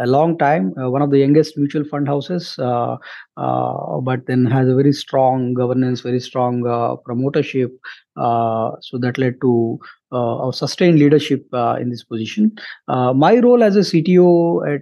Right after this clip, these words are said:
uh, Axis Mutual Fund, uh, has to do a lot about, uh, uh, three aspects. Uh, one, uh, I T strategy,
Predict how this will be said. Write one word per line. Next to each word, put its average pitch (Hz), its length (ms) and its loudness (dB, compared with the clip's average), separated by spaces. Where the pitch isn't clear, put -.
uh, 139 200 -4
Axis 139 360 -6
Mutual 139 380 0
Fund, 156 340 0
uh, 127 260 -4
has 131 260 -6
to 139 100 -6
do 143 180 2
a 151 40 4
lot 151 360 4
about, 135 500 0
uh, 120 360 -4
uh, 135 140 -4
three 170 180 4
aspects. 202 500 -4
Uh, 131 280 0
one, 160 520 0
uh, 131 220 -4
I 135 120 -4
T 160 120 -4
strategy, 156 680 -4